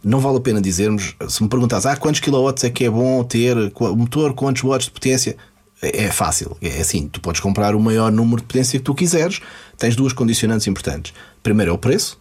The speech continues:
porque quanto mais potência vais ter, mais cara vai ser. Tens outra condicionante ainda logo de seguida que tem a ver com o carregamento, portanto, com uma questão óbvia, se tens, se tens um motor que tem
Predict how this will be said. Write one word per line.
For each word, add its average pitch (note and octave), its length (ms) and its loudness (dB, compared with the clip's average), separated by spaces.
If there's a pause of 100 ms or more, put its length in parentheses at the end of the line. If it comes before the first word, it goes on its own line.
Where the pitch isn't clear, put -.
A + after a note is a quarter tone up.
porque D#2+ 240 -8
quanto D#2+ 260 -2
mais D#2+ 340 0
potência - 500 -4
vais E2+ 200 -2
ter, D#2+ 240 0
mais D#2 220 -2
cara F2 300 -4
vai D#2 160 -6
ser. C#3+ 280 2 (520)
Tens B2 180 2
outra B2 180 2
condicionante A2 560 2
ainda F#2+ 240 2
logo G2+ 320 0
de - 60 -8
seguida G#2+ 380 0
que - 60 -12
tem F#2+ 120 0
a - 20 0
ver F#2+ 120 0
com - 80 -10
o - 40 -10
carregamento, G2+ 600 0
portanto, - 340 -12
com - 100 -4
uma E2 120 -2
questão F2+ 180 -2
óbvia, G#2 400 -2
se - 100 -6
tens, D#2 260 -2
se - 80 -4
tens E2+ 260 -2
um F2+ 40 0
motor F2+ 360 0
que - 80 -12
tem D#2+ 240 -2